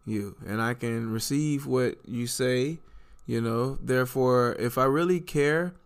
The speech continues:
I would show that effort to alter my actions, to somewhat agree or,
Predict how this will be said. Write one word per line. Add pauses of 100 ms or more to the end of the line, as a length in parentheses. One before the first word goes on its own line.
(280)
I
would
show
that
effort (440)
to
alter
my
actions, (560)
to
somewhat (480)
agree
or,